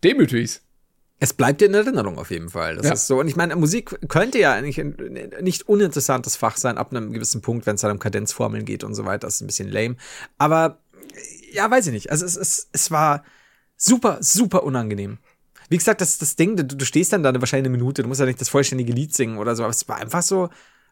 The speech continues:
Speaker 2: warum? Warum machst du das,
Speaker 1: <laughs>
Speaker 2: Herr Doktor Schwämmlein?
Speaker 1: Aber das
Speaker 2: Das war
Speaker 1: fragt man
Speaker 2: nicht
Speaker 1: sich bei
Speaker 2: schön.
Speaker 1: vielen Sachen.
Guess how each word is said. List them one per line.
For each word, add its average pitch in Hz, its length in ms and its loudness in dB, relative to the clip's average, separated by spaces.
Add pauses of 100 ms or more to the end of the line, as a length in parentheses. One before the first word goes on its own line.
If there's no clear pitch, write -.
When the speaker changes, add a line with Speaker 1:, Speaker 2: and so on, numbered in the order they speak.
(120)
Speaker 2:
warum? 170 640 0 (180)
Warum 190 240 6
machst 233 380 6
du 269 60 10
das, 156 520 6 (100)
Speaker 1:
<laughs> - 80 -8
Speaker 2:
Herr 170 120 4
Doktor 170 280 6
Schwämmlein? 143 640 6 (240)
Speaker 1:
Aber 143 140 8
das 170 140 12
Speaker 2:
Das - 60 10
war 175 100 10
Speaker 1:
fragt - 20 -
man 156 120 8
Speaker 2:
nicht 147 60 8
Speaker 1:
sich 175 60 8
bei 135 80 10
Speaker 2:
schön. 120 60 2
Speaker 1:
vielen 117 220 4
Sachen. 85 320 -4